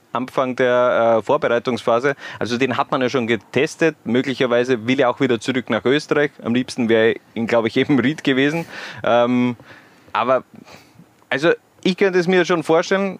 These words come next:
qualitativ würden die beiden auf jeden Fall, äh, vor allem Seyfedin Çabi, glaub ich, äh, den G R K richtig upgraden. Aber zwei Varianten habe ich ja noch. Und, äh,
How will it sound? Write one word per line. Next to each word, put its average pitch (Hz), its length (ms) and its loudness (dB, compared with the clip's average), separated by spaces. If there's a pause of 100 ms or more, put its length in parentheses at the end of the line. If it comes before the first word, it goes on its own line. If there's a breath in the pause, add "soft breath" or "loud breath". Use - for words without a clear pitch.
(100)
qualitativ 156 760 -2
würden 160 280 0
die 151 80 2
beiden 147 340 0
auf 139 140 0
jeden 143 180 0
Fall, 139 460 0 (420 loud breath)
äh, 120 140 0
vor 139 160 0
allem 135 160 -2
Seyfedin 135 420 0
Çabi, 127 260 0
glaub 127 200 -2
ich, 127 160 -2
äh, 127 160 2
den 123 180 -2
G 123 80 0
R 120 120 2
K 123 320 2
richtig - 600 -4
upgraden. 143 760 0 (120)
Aber 131 640 2
zwei 147 400 -2
Varianten 139 480 0
habe 143 180 0
ich 90 60 -4
ja 98 80 0
noch. 98 300 -4
Und, 113 420 -2
äh, 117 340 4